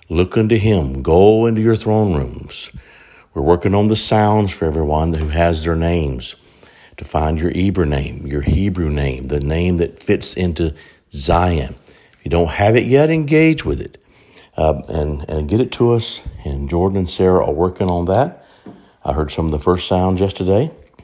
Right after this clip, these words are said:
They're doing my name first. We're tweaking it, getting where it needs to be to do what we, I know it's designed to do, to take us where we need to go in the fourth dimension throne room,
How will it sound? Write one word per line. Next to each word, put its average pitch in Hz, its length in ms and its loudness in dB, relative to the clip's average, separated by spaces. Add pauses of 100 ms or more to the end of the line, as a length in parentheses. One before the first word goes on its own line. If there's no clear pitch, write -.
They're 78 220 0
doing 80 400 -2
my 104 320 2 (320)
name 92 260 2
first. 120 460 0 (720)
We're 85 160 -2
tweaking 113 460 2
it, 104 180 -4
getting 98 340 0
where 95 140 2
it 92 60 0
needs 101 220 0
to 87 100 -4
be 110 380 -2
to 85 100 -8
do 92 200 0
what 104 140 0
we, 104 340 2
I 92 140 4
know 113 160 2
it's 110 140 -2
designed 107 560 0
to 107 60 -4
do, 113 360 0 (720)
to - 100 -16
take 113 220 4
us - 140 -2
where 104 80 0
we 110 80 2
need 110 220 2
to 107 40 0
go 113 300 4
in 107 80 -2
the 90 80 -2
fourth 120 300 0
dimension 135 400 -2
throne 156 280 -2
room, - 420 -6